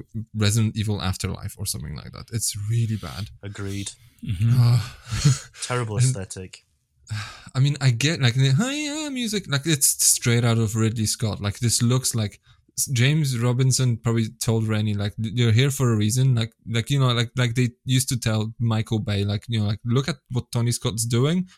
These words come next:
Speaker 1: do a little bit of that." And then just, "Fine,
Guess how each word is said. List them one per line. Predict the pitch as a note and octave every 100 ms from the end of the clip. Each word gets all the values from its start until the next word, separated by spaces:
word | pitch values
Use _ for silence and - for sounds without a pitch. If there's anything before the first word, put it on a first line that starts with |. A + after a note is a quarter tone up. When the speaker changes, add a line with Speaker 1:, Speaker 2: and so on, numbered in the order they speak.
| - C#3+
Speaker 1:
do | A#2+ B2+
a | A2
little | A2+ A#2
bit | A2+ A2
of | G#2
that." | F#2+ F#2 - _ _ _ _
And | B2 A#2
then | A2
just, | G#2+ - - -
"Fine, | - B2 G2